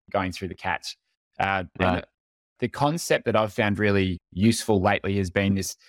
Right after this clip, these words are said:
Speaker 1: this concept of a, a big armpit, big underarm for the
Speaker 2: Yeah.
Speaker 1: catch, trying to keep that
Speaker 2: Yeah.
Speaker 1: nice and open. It's
Speaker 2: Yeah.
Speaker 1: one I've been using a lot while coaching and, and personally for my own swimming as well. And I've found that to, to, to help a lot because when someone's dropping their elbow, it's a, it's a poor catch. They're very small, very closed up with their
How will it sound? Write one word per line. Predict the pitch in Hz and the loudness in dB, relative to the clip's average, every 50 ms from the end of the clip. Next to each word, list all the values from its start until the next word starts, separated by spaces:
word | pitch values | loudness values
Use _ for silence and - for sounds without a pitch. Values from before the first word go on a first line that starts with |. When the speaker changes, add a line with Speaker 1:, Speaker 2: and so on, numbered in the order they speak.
| _ _ _ - | _ _ _ -2
Speaker 1:
this | 104 101 - | -2 -2 0
concept | - 113 104 101 117 - - | 0 0 0 2 2 0 0
of | 104 95 90 | 0 2 2
a, | 95 90 95 - | 2 2 2 2
a | - | 2
big | 95 110 101 104 | 2 2 2 2
armpit, | 107 110 117 120 - 160 165 - - - | 2 0 0 -2 -2 -4 -4 -4 -4 -2
big | 120 101 | 0 0
underarm | 104 104 110 113 120 135 160 180 | 0 0 2 2 2 2 2 0
for | 175 _ _ _ | -6 _ _ _
the | 113 113 | 0 2
Speaker 2:
Yeah. | 117 107 101 | 2 2 2
Speaker 1:
catch, | 131 127 - - | 0 -2 -4 -6
trying | - 127 117 | -6 -4 -4
to | 113 | -4
keep | - 127 107 | -4 -2 0
that | - | 0
Speaker 2:
Yeah. | 101 101 | 0 0
Speaker 1:
nice | 104 107 104 - | 0 -2 -4 -8
and | - 101 | -8 -6
open. | 101 104 107 - 170 202 - _ _ _ _ _ _ _ | -6 -6 -4 -6 -6 -8 -8 _ _ _ _ _ _ _
It's | - 110 107 - - | -2 -2 -2 0 0
Speaker 2:
Yeah. | - | 0
Speaker 1:
one | - 151 | 0 2
I've | 180 180 | 2 0
been | 160 156 143 | 2 0 0
using | 139 135 120 120 117 | 0 0 0 0 0
a | 104 | 2
lot | 104 107 104 - - | 2 2 0 0 0
while | 110 107 104 104 101 101 95 - | 2 2 4 4 2 0 -2 -6
coaching | - - 110 104 101 - - 113 107 104 104 | -6 -2 -2 -2 -2 -2 -4 -2 -2 0 2
and, | 104 104 - | 2 2 2
and | - 107 104 - | 2 0 -2 -2
personally | - 113 113 120 113 - 110 104 | 0 0 0 0 0 -2 -4 -6
for | 101 104 | -4 0
my | 101 101 101 | 0 2 2
own | 104 101 | 0 0
swimming | - - 104 101 98 | -2 -2 -2 0 0
as | 95 87 | 0 0
well. | 90 98 101 123 170 - _ _ _ _ _ _ - | 2 2 2 2 0 -4 _ _ _ _ _ _ -2
And | 101 | 0
I've | 104 104 101 | 0 0 0
found | - 113 110 113 113 | -2 -2 -2 0 0
that | 110 - - - - | -2 -4 -4 -4 -2
to, | - 104 101 98 92 92 92 95 - _ _ _ - | 2 4 4 4 4 2 0 -2 -6 _ _ _ -8
to, | - 104 92 | -4 -4 -4
to | - - - 107 | -4 -4 -4 -2
help | 95 101 101 92 - | 0 0 0 -2 -2
a | 98 | -4
lot | 90 98 92 82 - | 0 0 0 0 0
because | - 90 - - 104 98 90 - - - - _ _ | -2 -4 -2 -2 -2 -2 -2 -6 -12 -18 -20 _ _
when | - 107 104 | -2 0 0
someone's | - - 123 120 117 107 101 - | 2 2 4 4 4 2 0 -2
dropping | - - 120 120 - 139 127 | 0 0 0 0 2 2 2
their | 123 123 | 4 4
elbow, | 127 131 123 131 127 | 4 4 4 4 2
it's | 120 - - | 2 2 -2
a, | 92 - - | -6 -10 -10
it's | 98 - | -10 -10
a | - | -8
poor | - - 107 104 | -4 -2 -2 -2
catch. | 101 - 104 95 - - | 0 0 0 0 0 -2
They're | - 104 | -4 -2
very | 90 101 101 92 | 0 0 0 0
small, | 87 - - 107 104 104 104 104 101 | 0 -2 -2 0 2 4 4 4 4
very | 92 104 104 101 | 4 2 2 0
closed | - - 107 101 98 90 | 0 0 0 0 2 2
up | 107 95 - | 0 -2 -2
with | 90 98 - | -2 -6 -4
their | - 98 95 92 90 87 | -2 -2 -2 -2 -2 -6